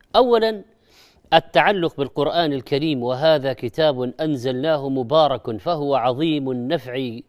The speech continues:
عظيم الخير وفيه علوم الأولين والآخرين"، البركة العظيمة. "وقيل الذين اتقوا ماذا أنزل ربكم قالوا خيرا".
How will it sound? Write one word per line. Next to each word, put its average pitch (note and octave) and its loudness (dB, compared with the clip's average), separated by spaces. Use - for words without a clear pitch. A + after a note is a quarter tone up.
عظيم C#3 -2
الخير C#3+ -2
وفيه F3 2
علوم E3 2
الأولين D3+ -2
والآخرين"، D3+ -2
البركة D3+ 0
العظيمة. D3+ 0
"وقيل F3+ 0
الذين D#3+ 0
اتقوا D#3+ -6
ماذا E3 -2
أنزل D#3 -2
ربكم D3+ -2
قالوا E3 2
خيرا". C#3+ 2